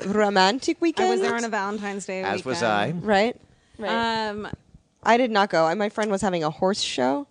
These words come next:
Speaker 1: so I just went up there to pet noses
Speaker 3: That
Speaker 1: and
Speaker 3: sounds
Speaker 2: The
Speaker 3: like
Speaker 2: reason
Speaker 3: a
Speaker 2: I was
Speaker 3: euphemism.
Speaker 2: looking at
Speaker 3: That's a real
Speaker 2: Allie.
Speaker 3: horse show you
Speaker 1: It
Speaker 3: got
Speaker 1: was a
Speaker 3: going on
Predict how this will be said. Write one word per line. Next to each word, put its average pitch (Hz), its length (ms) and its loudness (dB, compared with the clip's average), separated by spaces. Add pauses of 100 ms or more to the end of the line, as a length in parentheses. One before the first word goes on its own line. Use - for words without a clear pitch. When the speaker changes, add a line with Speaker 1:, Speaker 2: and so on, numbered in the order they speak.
(360)
Speaker 1:
so - 180 -4
I 180 80 2
just 180 180 -8
went 156 160 -4
up 151 80 -6
there 160 160 -2
to - 60 -8
pet - 320 -4
noses 160 640 -4
Speaker 3:
That 110 80 2
Speaker 1:
and 110 80 -2
Speaker 3:
sounds - 260 -2
Speaker 2:
The - 60 0
Speaker 3:
like 82 100 0
Speaker 2:
reason 90 300 -2
Speaker 3:
a - 40 -2
Speaker 2:
I - 40 -2
was 90 120 -2
Speaker 3:
euphemism. 87 220 -4
Speaker 2:
looking 87 100 -2
at - 140 -10
Speaker 3:
That's 101 300 2
a 110 80 -2
real 113 180 0
Speaker 2:
Allie. 160 100 -8
Speaker 3:
horse 107 220 -2
show 73 240 -6
you 71 80 -8
Speaker 1:
It 69 60 -4
Speaker 3:
got 185 100 -2
Speaker 1:
was - 40 -4
a 180 120 0
Speaker 3:
going 185 120 0
on 190 60 2